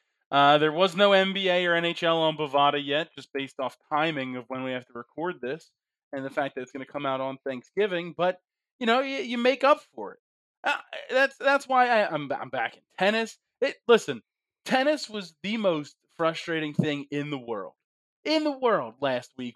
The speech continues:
with my boy Nicholas Alvarez Verano in the Challenger Series.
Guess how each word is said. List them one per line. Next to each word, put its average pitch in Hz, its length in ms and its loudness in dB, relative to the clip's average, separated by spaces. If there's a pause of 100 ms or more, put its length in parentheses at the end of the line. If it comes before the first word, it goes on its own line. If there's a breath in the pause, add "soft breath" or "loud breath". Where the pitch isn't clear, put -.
with 151 240 -6
my 151 140 4
boy 160 240 -4
Nicholas 165 600 -2
Alvarez 143 680 2
Verano 135 680 0 (640)
in 165 120 -2
the 160 60 -4
Challenger 143 580 0
Series. 107 400 -12